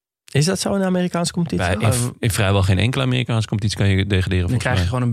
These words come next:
Speaker 3: betere speler volgend seizoen,
Speaker 2: Ja, dan
Speaker 3: toch?
Speaker 2: krijg je gewoon, dan mag je de, als eerste kiezen.
Speaker 1: Space time.
Speaker 3: Wel eerlijk.
Speaker 2: Space time.
Speaker 3: <laughs> Space time. Voordat we gaan afsluiten, wil ik nog he-, heel even zeggen. Eh, eh,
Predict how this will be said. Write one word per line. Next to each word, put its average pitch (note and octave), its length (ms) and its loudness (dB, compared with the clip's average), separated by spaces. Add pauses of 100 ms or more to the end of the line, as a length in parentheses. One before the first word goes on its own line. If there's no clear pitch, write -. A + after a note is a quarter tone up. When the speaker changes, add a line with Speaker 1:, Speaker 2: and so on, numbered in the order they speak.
Speaker 3:
betere A#2+ 220 -2
speler B2 380 -2
volgend D#3 280 -6
seizoen, C#3+ 220 -2
Speaker 2:
Ja, C3 60 4
dan G2+ 100 2
Speaker 3:
toch? F2+ 80 2
Speaker 2:
krijg G2 180 2
je G2 80 2
gewoon, F#2+ 260 2
dan F#2 100 2
mag F#2+ 140 2
je - 60 -2
de, F#2+ 140 0
als F#2+ 140 0
eerste G2+ 280 0
kiezen. - 400 -2 (200)
Speaker 1:
Space - 500 0
time. G#2 160 0
Speaker 3:
Wel C3 200 2
eerlijk. A2+ 260 0 (100)
Speaker 2:
Space - 400 -2
time. D#3 220 2
Speaker 3:
<laughs> - 20 -2 (180)
Space - 80 0
time. A#2+ 200 -2 (440)
Voordat G#3+ 320 0
we G#3 100 -2
gaan F#3+ 140 -2
afsluiten, E3+ 560 -2
wil - 140 0
ik - 120 -4
nog E3+ 160 0
he-, D3+ 100 0 (220)
heel F3+ 240 0
even F#3+ 240 -2
zeggen. E3 480 0 (460)
Eh, C#3 240 0
eh, - 80 -2